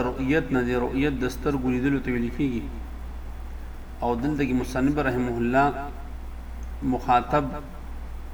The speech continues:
هغه به د خپل بیت سره یو مخامخ سړی په خپل بیت سره مخاطب کړی دی چې هغه غیر معین دی.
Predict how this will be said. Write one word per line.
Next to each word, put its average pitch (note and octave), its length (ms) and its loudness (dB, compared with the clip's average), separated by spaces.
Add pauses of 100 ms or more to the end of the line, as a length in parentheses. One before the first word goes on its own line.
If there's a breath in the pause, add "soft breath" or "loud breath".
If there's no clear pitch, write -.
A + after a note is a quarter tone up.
(120)
هغه A#2+ 300 4 (100)
به B2+ 100 0
د A#2+ 40 0 (100)
خپل C#3+ 160 0 (120)
بیت D3 180 4 (100)
سره B2 200 6 (720)
یو B2 120 2 (200)
مخامخ B2+ 440 2 (100)
سړی C3+ 220 2 (100)
په C3 80 -2 (180)
خپل - 240 0
بیت C3+ 140 0
سره B2 260 -2
مخاطب B2 300 -2 (100)
کړی D3 180 4
دی A2+ 80 0 (1200)
چې - 80 -4
هغه B2 160 4 (120)
غیر C#3+ 180 6
معین A#2 540 4
دی. A2+ 80 -6